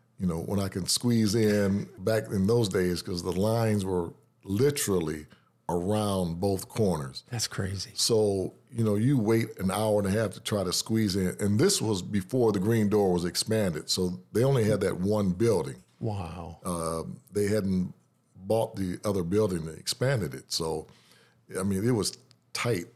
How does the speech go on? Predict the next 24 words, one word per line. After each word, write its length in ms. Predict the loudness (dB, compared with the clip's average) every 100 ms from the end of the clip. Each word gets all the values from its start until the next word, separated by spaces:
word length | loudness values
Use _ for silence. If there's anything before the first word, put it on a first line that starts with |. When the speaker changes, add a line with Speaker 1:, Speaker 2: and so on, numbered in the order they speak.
| _
Speaker 1:
but 200 | -6 -6 -6 -16 -4
I 40 |
would 140 | -2
go 200 | 2 2
in 60 | 2
there 120 | 0
and 100 | -2
watch 280 | -4 -4 -4
these 200 | -6 -10
guys, 420 | -4 -2 0 -2
and 200 | -4 -6 -6
they 140 | -2 -2
were 140 | -4
so 420 | -6 -2 -2 -2 -6
polished 640 | -20 -10 -4 -2 -2 -4 -8
and 140 | -14 -16 -10
just, 340 | -6 -4 -6 -10 -20 _ _
just 300 | -6 -4 -4
the 80 | -8 -18 -8
funkiest 420 | -4 -4 -4 -6 -4
band 240 | -4 -2
I've 180 | -2 -4
ever 180 | -8 -10
heard. 480 | -2 0 0 -2